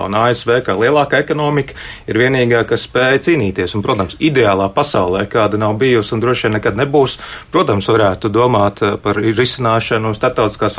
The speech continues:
organizācijās, ka viss sēdīsies pie viena galda, eh, bet, nu,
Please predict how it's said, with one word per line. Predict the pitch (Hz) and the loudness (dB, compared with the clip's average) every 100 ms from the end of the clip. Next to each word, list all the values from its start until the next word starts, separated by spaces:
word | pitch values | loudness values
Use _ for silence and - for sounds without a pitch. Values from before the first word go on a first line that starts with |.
| 120 | -2
organizācijās, | 117 107 113 110 110 107 | 0 0 0 2 -2 -2
ka | 117 | -2
viss | 123 - | -2 0
sēdīsies | 123 113 101 104 | 2 2 0 -2
pie | - 107 | -2 0
viena | 123 110 | 2 2
galda, | 101 131 135 117 - - - - | 2 4 4 2 -2 -6 -14 -8
eh, | 117 107 | -4 2
bet, | 113 | 2
nu, | 117 131 | 2 0